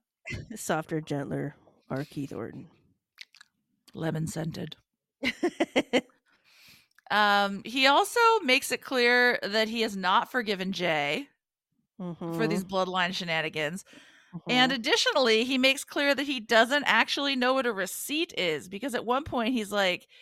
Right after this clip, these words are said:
Speaker 2: he has these receipts from the bloodline, but they will come in the form of R K Os. And I was like, "Randy, that's, I want
Speaker 1: Mm-mm.
Speaker 2: you to explain to me in ten words or less what you think a receipt is."
Speaker 1: You're mixing your metaphors, buddy.
Speaker 2: It's, it's not good.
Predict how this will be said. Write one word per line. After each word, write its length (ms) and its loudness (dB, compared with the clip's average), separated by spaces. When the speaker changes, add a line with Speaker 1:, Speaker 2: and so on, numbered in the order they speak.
Speaker 2:
he 120 -8
has 280 4
these 240 -6
receipts 840 -6
from 220 -2
the 100 -2
bloodline, 880 0
but 180 -2
they 140 6
will 160 2
come 300 0
in 80 -2
the 80 0
form 420 -2
of 80 -2
R 220 4
K 260 0
Os. 300 2
And 80 -6
I 40 0
was 80 -2
like, 160 -4
"Randy, 360 -2
that's, 420 -2
I 80 4
want 240 0
Speaker 1:
Mm-mm. 40 -12
Speaker 2:
you 60 -8
to 100 -6
explain 420 -4
to 80 -10
me 100 -6
in 80 -6
ten 300 -6
words 260 -6
or 80 -4
less 240 0
what 160 -6
you 260 -6
think 240 -4
a 60 -8
receipt 400 -8
is." 420 -12
Speaker 1:
You're 100 -10
mixing 360 -4
your 100 0
metaphors, 520 4
buddy. 340 -2
Speaker 2:
It's, 200 -16
it's 100 -20
not 180 -12
good. 200 -12